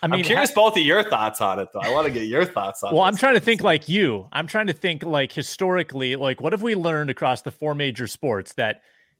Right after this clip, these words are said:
Speaker 1: typically, like, the longest level of drought is gonna be, like, a century, like, at, at the
Speaker 2: Right.
Speaker 1: century mark or the eighty-year mark, that's when these cursed teams usually get one.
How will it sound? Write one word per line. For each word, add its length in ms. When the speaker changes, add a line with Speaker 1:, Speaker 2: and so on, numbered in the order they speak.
Speaker 1:
typically, 760
like, 380
the 100
longest 880
level 420
of 140
drought 480
is 160
gonna 160
be, 160
like, 160
a 40
century, 680
like, 320
at, 300
at 160
the 60
Speaker 2:
Right. 40
Speaker 1:
century 480
mark 380
or 40
the 200
eighty-year 500
mark, 380
that's 320
when 120
these 220
cursed 400
teams 420
usually 380
get 260
one. 320